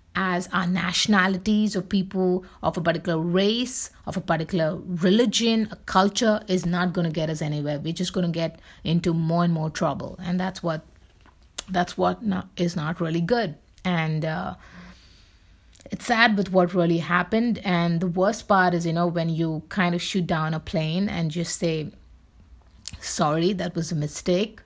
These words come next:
Because I'm sorry. Sorry does not make a dead man alive. And it's a really bad way to kind of, uh, you know, um, kind of, uh, just get out, uh,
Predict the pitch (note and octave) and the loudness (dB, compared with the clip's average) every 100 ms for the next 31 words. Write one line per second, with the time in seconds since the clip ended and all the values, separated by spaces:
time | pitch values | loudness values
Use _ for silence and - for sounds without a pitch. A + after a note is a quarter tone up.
0 | - - - - - - - F3+ D#3+ E3 | -20 -20 -20 -20 -20 -20 -8 -6 -2 -4
1 | E3+ F#3+ A#3 - F#3+ F3 G3+ C#3+ D3 - | 0 0 0 0 6 6 6 2 -4 -2
2 | - F3+ G#3 G3 F3+ F3 F#3+ F#3+ A3 G#3+ | 4 6 6 4 2 4 4 6 4 4
3 | F3+ F3 F3 - D3+ D#3 D3+ C#3+ C#3 D3+ | 2 2 0 -6 -2 0 0 -2 -2 -2
4 | C#3+ C3 D#3 D#3+ E3 E3+ F3+ E3+ F3+ F3 | 0 0 -2 -4 -2 -2 -2 -2 0 2
5 | G3 G#3 G3 C#3+ D#3 D#3 F3 E3 E3 D#3+ | 4 4 2 0 0 2 2 2 0 0
6 | - D#3+ D#3+ D#3+ - - - - - - | -2 -2 0 -4 -6 -20 -20 -20 -20 -8
7 | G#3 E3+ D#3 F3+ F3+ E3 E3 E3+ G#3 A3 | 0 2 2 0 0 0 0 0 0 -2
8 | - D#3+ D3+ C#3+ D3 - - _ _ - | -6 -6 -4 -6 -8 -12 -20 _ _ -20
9 | _ _ _ _ _ - - _ - _ | _ _ _ _ _ -20 -20 _ -20 _
10 | - - F3+ E3 E3 E3 - - - D3+ | -18 -2 0 2 -2 -6 -14 -16 -8 -6
11 | C#3+ - _ - _ - - _ _ _ | -6 -12 _ -20 _ -20 -20 _ _ _
12 | - - - F#3 F#3 F#3+ E3+ F3 F3+ F3+ | -20 -12 -2 0 0 2 4 6 4 4
13 | F3 D#3+ D#3+ D3+ | 4 4 2 -2